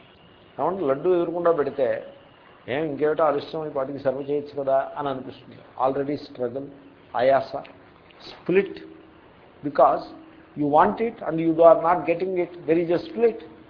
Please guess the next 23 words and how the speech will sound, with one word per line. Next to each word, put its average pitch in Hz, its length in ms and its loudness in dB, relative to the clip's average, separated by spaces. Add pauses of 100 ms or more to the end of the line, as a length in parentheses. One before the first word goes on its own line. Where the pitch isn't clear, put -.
(520)
"ఏ, 180 80 6
ఇంకా 170 260 6
నైవేద్యం 180 500 4
పెట్టలేదు." 165 360 4
"ఓ, 165 160 10
నైవేద్యం 175 400 2
పెట్టలేదా? 160 540 4
అయితే 170 380 8
మనం, 151 280 0 (400)
మనం 165 280 2
అది 156 240 0
కావాలని 180 580 6
కోరుకుంటే 190 540 4
కూడా 196 220 8
పాపం." 156 440 4 (840)
It 135 60 -4
is 175 100 2
split 254 420 0 (300)
and 151 80 -6
struggle. 180 520 -2 (580)
కాబట్టి 185 220 -2
మనం 175 180 2
కోరుకోకూడదు. 151 840 0